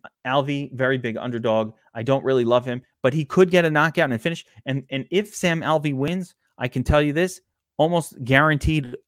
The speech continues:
as well to be in the winning lineup, because if he wins, I think it's gonna happen early. He'll just catch Spawn. Spawn's been knocked out before, so, um, he would just catch him with his big left hook.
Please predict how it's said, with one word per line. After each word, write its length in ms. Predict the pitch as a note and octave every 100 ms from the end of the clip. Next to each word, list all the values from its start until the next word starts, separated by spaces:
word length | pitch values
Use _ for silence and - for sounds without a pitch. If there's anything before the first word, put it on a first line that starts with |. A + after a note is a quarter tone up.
| _
as 160 | B2 A#2+
well 440 | E3 E3+ A#2 G#2 _ _ _ _ _ -
to 120 | C#3+
be 300 | B2 C#3 C3+
in 120 | B2+ C3
the 80 |
winning 220 | A#2+ A#2+ A2+
lineup, 280 | C#3+ E3
because 300 | D3 A#2+ A#2+
if 160 | - C3+
he 120 | E3+
wins, 260 | F3 F3+ F3+
I 80 | A#2+
think 180 | D3+ C#3
it's 120 | -
gonna 240 | - C3+
happen 320 | B2 A#2+ G#2+ -
early. 400 | B2+ D3+ F#3 A3 _ _
He'll 100 | A#2+
just 200 | A#2 A2+
catch 320 | - A#2+ C3
Spawn. 380 | - - D3 D#3
Spawn's 320 | - C#3 D3
been 160 | D3 C3
knocked 260 | A#2+ A#2 B2
out 140 | A2+
before, 420 | G#2 - B2 D3+ - - _ _
so, 420 | - B2+ A#2 A2 -
um, 380 | A#2 A2 A2+ A2+
he 120 | -
would 100 | B2+
just 160 | A2 -
catch 320 | - A#2 A#2+
him 120 | C3+
with 140 | B2 A2
his 140 | G#2
big 240 | - A#2 A#2
left 300 | A2 A2 -
hook. 200 | D3